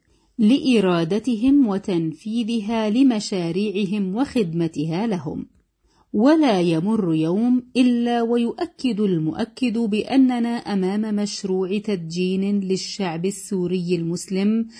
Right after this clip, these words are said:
وترويض له ليقبل بالعبودية للغرب،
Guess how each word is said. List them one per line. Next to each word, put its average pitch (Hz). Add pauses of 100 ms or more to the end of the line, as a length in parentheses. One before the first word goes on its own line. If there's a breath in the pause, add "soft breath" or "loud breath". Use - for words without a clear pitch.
(240 loud breath)
وترويض 214
له 180 (180)
ليقبل 226
بالعبودية 196
للغرب، 190